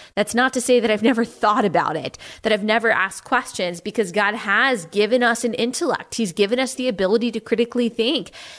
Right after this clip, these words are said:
He's given us the capacity to have doubts and to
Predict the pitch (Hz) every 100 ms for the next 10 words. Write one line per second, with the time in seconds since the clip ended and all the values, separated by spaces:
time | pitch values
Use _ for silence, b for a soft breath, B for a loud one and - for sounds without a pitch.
0 | B 240 214 175 233 285 302 226 185 196
1 | - B B B 226 226 - - 185 262
2 | 349 254 214 220 247 214 233 233 196 202
3 | 262 302 165 - 214 220